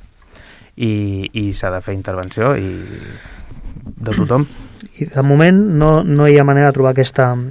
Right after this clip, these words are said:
Speaker 2: aquesta alternativa, aquesta fòrmula. Pel que fa a la mobilitat, hem fet pinzellades als debats de portaveus, però no tant per parlar de les zones de baixes emissions que s'hauran d'implementar per dos mil vint-i-tres, i el temps sap vostè que ha passat també,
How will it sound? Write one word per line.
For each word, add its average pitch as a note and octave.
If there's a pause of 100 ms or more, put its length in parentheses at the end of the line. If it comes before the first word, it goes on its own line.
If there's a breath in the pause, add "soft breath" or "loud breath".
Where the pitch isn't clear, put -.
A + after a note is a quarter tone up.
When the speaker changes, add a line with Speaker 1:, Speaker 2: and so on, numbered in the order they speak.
(120)
Speaker 2:
aquesta C3
alternativa, B2
aquesta B2+
fòrmula. B2 (460 loud breath)
Pel C3+
que D3
fa F#3+
a G#3+
la A3
mobilitat, C#3
hem E3
fet A#3+
pinzellades C3+
als B2
debats C#3
de D3
portaveus, C#3
però C#3+
no F3+
tant D#3+
per D#3+
parlar C#3
de D3+
les B2+
zones C#3
de C3+
baixes B2+
emissions C3+
que B2+
s'hauran C3+
d'implementar C3+
per C3+
dos B2+
mil C3
vint-i-tres, C3
i C3+
el B2+
temps D3
sap D3
vostè C#3
que C#3
ha B2+
passat C3
també, C3